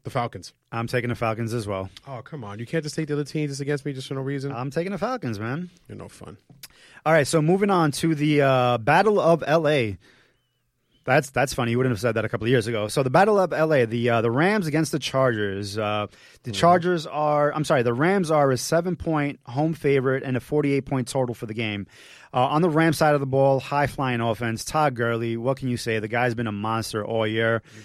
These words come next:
Speaker 1: Play
Speaker 2: Uh,
Speaker 1: him, another one.
Speaker 2: Play him, you know, get him into your lineups. Um, I don't mind having a little bit of Brandon Cooks as well. Uh,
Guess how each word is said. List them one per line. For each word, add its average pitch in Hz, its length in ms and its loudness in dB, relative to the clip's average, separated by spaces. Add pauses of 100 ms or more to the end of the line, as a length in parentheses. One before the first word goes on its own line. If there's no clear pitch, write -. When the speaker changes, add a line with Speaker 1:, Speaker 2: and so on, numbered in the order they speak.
Speaker 1:
Play 120 200 0
Speaker 2:
Uh, 131 60 0
Speaker 1:
him, 175 220 0
another 156 260 -4
one. 131 260 -4 (260)
Speaker 2:
Play 147 340 4
him, 117 520 0
you 131 60 -2
know, 120 240 0
get 131 180 2
him 147 160 2
into 135 220 -2
your 123 100 2
lineups. 110 480 -4 (300)
Um, 127 720 2
I 147 60 0
don't 175 120 4
mind 180 160 4
having 165 180 4
a 147 60 2
little 156 180 2
bit 151 100 2
of 131 120 -2
Brandon 143 300 0
Cooks 143 260 -2
as 113 100 -2
well. 143 400 2 (300)
Uh, 127 240 2